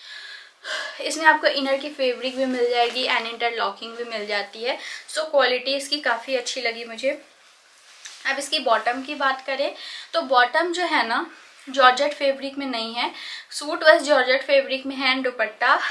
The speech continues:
और जो bottom है ये crepe में है and bottom में आपको work मिलते हैं दोनों side में। और ये आप देख सकते हो काफ़ी अच्छी elastic है, काफ़ी tight है और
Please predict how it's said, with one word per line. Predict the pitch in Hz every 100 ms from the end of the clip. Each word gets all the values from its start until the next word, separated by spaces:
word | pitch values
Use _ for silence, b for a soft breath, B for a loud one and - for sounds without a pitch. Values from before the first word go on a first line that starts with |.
| -
और | 247 247 240
जो | 269 269
bottom | 240 240 294 294
है | 302 294
ये | 285 320
crepe | 277 262 269
में | 294
है | 269 269 - B B B
and | 262 254
bottom | 233 233 269
में | 277 277
आपको | 269 - 269
work | 247 233 240
मिलते | 240 226 226
हैं | 269 294
दोनों | 233 220 220
side | 220 196 196
में। | 214 226 B B B B
और | 233 226 233
ये | 254
आप | 262 247
देख | 220 220
सकते | 226 214 -
हो | 214 294 302 B B B B B _ _ - - _ _ _ _
काफ़ी | 240 240 269 254
अच्छी | 226 262 - 269
elastic | 262 233 226 - 254 269
है, | 247
काफ़ी | 240 226 262 -
tight | 220 202 - -
है | - 254 269 - B B B -
और | 226 226 226